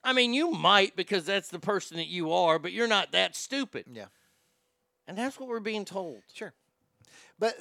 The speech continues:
Speaker 2: the, the, the big portion, the big problem with, with all this is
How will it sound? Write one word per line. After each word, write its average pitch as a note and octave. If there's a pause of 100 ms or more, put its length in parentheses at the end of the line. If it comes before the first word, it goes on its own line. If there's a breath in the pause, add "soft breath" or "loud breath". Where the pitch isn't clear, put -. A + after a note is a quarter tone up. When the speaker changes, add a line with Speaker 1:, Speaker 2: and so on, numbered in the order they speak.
Speaker 2:
the, G#3
the, G3
the F#3
big G#3+
portion, F3+ (100)
the D3
big A3
problem D#3+
with, - (140)
with C3
all C3+
this A#2+ (100)
is A#2+